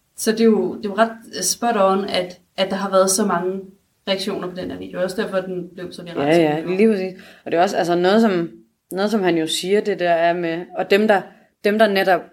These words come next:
Speaker 2: var glade for hans video,
Speaker 1: Mm.
Speaker 2: det var jo dem, som han beskrev, der sidder med lavt selvværd, som fik at vide, "Det er ikke din skyld, du har lavt
Speaker 1: Mm.
Speaker 2: selvværd." Hvor at, jeg følte ikke, at der var nogen, der tog skylden fra. Faktisk så var min tanke,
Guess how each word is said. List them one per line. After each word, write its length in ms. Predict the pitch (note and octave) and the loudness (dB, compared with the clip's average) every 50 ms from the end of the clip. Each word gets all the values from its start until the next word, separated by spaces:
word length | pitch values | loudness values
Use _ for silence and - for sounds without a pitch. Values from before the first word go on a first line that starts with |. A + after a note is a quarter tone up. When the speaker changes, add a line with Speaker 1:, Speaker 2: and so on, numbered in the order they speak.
| _ _ _ _ _ | _ _ _ _ _
Speaker 2:
var 100 | D#3+ E3+ | -4 -4
glade 360 | E3 - F3 E3+ F3+ F#3 G#3 | -2 2 4 6 6 6 6
for 140 | G3+ G3+ E3+ | 4 0 -6
hans 220 | D3+ D3+ D3+ C#3+ D3 | -6 -6 -8 -10 -10
video, 300 | D#3 D3 D3 - - C#3 - | -10 -10 -12 -14 -18 -18 -14
Speaker 1:
Mm. 240 | A3 A3 G3+ G3+ - - - _ _ _ - | -14 -14 -14 -16 -20 -20 -20 _ _ _ -2
Speaker 2:
det 120 | B3 B3 | 0 4
var 120 | A#3 A#3+ G#3 | 6 6 6
jo 140 | F#3 F3+ F3+ F3+ | 6 4 4 2
dem, 260 | F#3 F3+ F#3 G3 G3+ | 2 0 0 0 -4
som 280 | G3 - F#3+ F3 E3+ D3+ | -4 -2 -2 -2 -2 -2
han 180 | E3 F3 E3 - | -2 -4 -4 -4
beskrev, 460 | E3 D#3+ - - F#3 G3 G3 F#3+ D#3 - | -6 -6 -6 -2 2 2 2 2 2 -2
der 60 | F3 | -6
sidder 360 | D#3+ - - G#3 G3+ F#3 E3 E3 | -8 -2 0 2 4 4 2 2
med 280 | E3 D#3+ D#3 D3+ C#3+ | 0 -4 -4 -6 -4
lavt 320 | D#3+ F3 F#3 F3+ E3+ E3 - | 0 2 2 2 2 0 -2
selvværd, 480 | - F3+ E3+ F#3+ G3 G3 F3+ D#3+ D3+ D3 - _ _ _ _ | 0 2 2 2 0 0 -2 -4 -4 -8 -14 _ _ _ _
som 180 | - - F3+ E3+ | -10 -6 -6 -4
fik 180 | - F3 F3 E3 | -4 -2 -2 -2
at 100 | D#3+ D3+ | -2 -2
vide, 100 | D#3+ E3+ | -2 -4
"Det 140 | E3 - | -2 -2
er 40 | F3+ | -4
ikke 120 | F3 F3 - G3 | -4 -4 -4 -4
din 100 | F3+ E3+ | -4 -4
skyld, 260 | - - A3+ G#3+ F3+ | -2 0 0 0 0
du 60 | E3 | -2
har 80 | D3 C#3+ | -4 -4
lavt 160 | C#3 C#3 C3+ | -4 -6 -6
Speaker 1:
Mm. 60 | A#2 | -6
Speaker 2:
selvværd." 340 | - - C3 C3 B2+ C3 B2+ - - _ _ _ _ _ _ _ _ _ _ - | -6 -8 -8 -8 -10 -12 -14 -16 -20 _ _ _ _ _ _ _ _ _ _ -6
Hvor 360 | E3 E3 D#3+ D#3+ D#3+ D#3+ - | 0 2 4 4 4 2 0
at, 200 | - D3 D3 D3 D3 - _ _ _ - | -2 -4 -6 -6 -8 -12 _ _ _ 0
jeg 180 | E3+ A3+ F#3+ F#3+ | 2 4 4 4
følte 280 | G3 A3 G3 F#3+ F#3 G3 | 4 4 4 4 4 2
ikke, 160 | G3+ - F#3+ | 2 2 0
at 260 | D#3 - - - - _ | 0 -2 -6 -18 -2 _
der 60 | F#3 | 2
var 120 | E3+ D#3+ D#3+ | 2 2 2
nogen, 200 | E3 E3 E3 E3+ | 0 0 0 -2
der 60 | F3 | -2
tog 180 | E3 - E3+ D#3+ | -4 -6 -8 -10
skylden 500 | - - F#3+ F3 D#3 D3 C#3+ C#3+ C#3 - - | -4 -2 -2 0 0 -2 -4 -8 -10 -14 -10
fra. 260 | - D#3+ D#3+ D#3 - - _ | -8 -6 -6 -8 -10 -14 _
Faktisk 440 | - - F#3+ - - - F#3 E3+ - - | -2 0 0 0 2 -2 -6 -4 -2 -2
så 80 | F#3+ | -2
var 120 | E3+ F#3+ F3 | 0 0 2
min 300 | F3+ A#3 D4+ C4 F#3 - | 4 4 4 4 2 0
tanke, 400 | - D#3 D3+ D3+ D#3 E3+ E3+ | -2 -2 -2 -4 -6 -6 -8